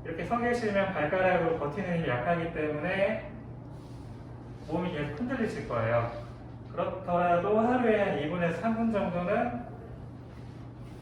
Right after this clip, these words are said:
이 각도로 서서 뒤쪽으로 해서 이 아킬레스가 길어지게끔 늘려주시는 게 통증 완화에 도움이 더 많이 될 겁니다.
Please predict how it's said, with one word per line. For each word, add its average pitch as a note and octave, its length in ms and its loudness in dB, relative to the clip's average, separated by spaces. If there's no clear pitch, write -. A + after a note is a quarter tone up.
이 D#3 100 -6
각도로 D3+ 400 0
서서 F#3 840 2
뒤쪽으로 D#3+ 520 0
해서 G#3+ 600 4
이 E3 60 -2
아킬레스가 F3 560 2
길어지게끔 D#3+ 720 0
늘려주시는 D#3 640 2
게 F3+ 300 2
통증 A3+ 260 0
완화에 D3 300 2
도움이 C#3+ 220 0
더 C#3 80 -2
많이 B2 200 0
될 A#2+ 160 0
겁니다. A2+ 300 -2